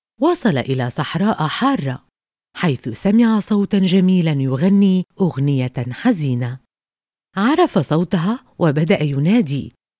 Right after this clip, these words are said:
"رابونزيل، رابونزيل، هل هذه أنتِ؟" ركضت بسرعة نحوه، وعندما اكتشفت أن أميرها أعمى، صارت تبكي.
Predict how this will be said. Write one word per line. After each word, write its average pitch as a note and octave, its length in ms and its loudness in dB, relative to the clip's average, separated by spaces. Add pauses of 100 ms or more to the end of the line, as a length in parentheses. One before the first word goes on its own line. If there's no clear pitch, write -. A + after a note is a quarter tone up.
(280)
"رابونزيل، B3+ 800 4 (280)
رابونزيل، C#4 800 2 (360)
هل E4 140 4
هذه C4 460 4
أنتِ؟" G3 300 0 (1500)
ركضت A#3+ 560 2
بسرعة F#3+ 500 0
نحوه، C#3+ 540 -2 (720)
وعندما E3+ 440 2
اكتشفت - 580 -2
أن F#3+ 180 0
أميرها G3+ 520 2
أعمى، G3+ 480 0 (380)
صارت C4 500 0
تبكي. C3 480 -8